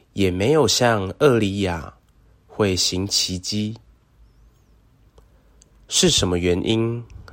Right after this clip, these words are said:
让耶稣称他为妇女所生中最大的呢？今天，让我们回想几段耶稣和若望的经验。对于耶稣，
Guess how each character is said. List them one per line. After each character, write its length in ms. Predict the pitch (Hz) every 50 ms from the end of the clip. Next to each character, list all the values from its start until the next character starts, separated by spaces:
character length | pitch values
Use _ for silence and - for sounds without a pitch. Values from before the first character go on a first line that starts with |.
| - - - _ -
让 320 | 107 104 101 95 92 92
耶 160 | 98 120 127
稣 380 | 131 - - - 135 135 139 139
称 280 | 135 - - - 127 127
他 260 | 131 - 131 123 123 123
为 300 | 107 95 87 85 87 92
妇 320 | - - - 165 131 104
女 240 | 92 90 87 85 85
所 240 | - - 87 85 85
生 280 | - - 110 110 117
中 400 | 113 - 120 117 120 120 123 127 - - - _ _ _ _ _ _ _ -
最 240 | - - 135 101
大 320 | 90 - - 131 131 98 85
的 100 | - 82
呢？ 340 | 85 85 87 87 87 92 98 - _ _ _ _ _ - - _ _ - _ _ _ - - _ _ _ _ _ _ _ _ _ - _ - _ _ _ _ _ _ _ _ _ - - _ _ - - - -
今 200 | - - 101 101
天， 460 | 95 - 104 101 101 101 104 104 107 110 - - - - _ - - _ _
让 300 | _ - 101 101 95 92
我 80 | 90 90
们 180 | 87 90 87 85
回 240 | - - 98 113
想 400 | 160 - - 131 110 101 104 92
几 200 | - - - 85
段 360 | - 92 95 95 92 90 85 87
耶 160 | 98 117 139 151
稣 260 | 143 - 156 156 170
和 180 | 165 - 104
若 280 | 92 90 92 98 95 92
望 180 | 92 92 90 85
的 100 | 82 85
经 300 | - - 87 90 87 87
验。 260 | 92 87 80 80 85 - - _ _ _ _ _ - - _ _ - - _ _ - - _ - - - _ _ - - - _ _ _ _ _ _ _ _ _ _ _ _
对 240 | - 185 165 135 113
于 180 | 107 110 113
耶 140 | 120 123 131
稣， 540 | 131 - - - 131 135 135 135 135 139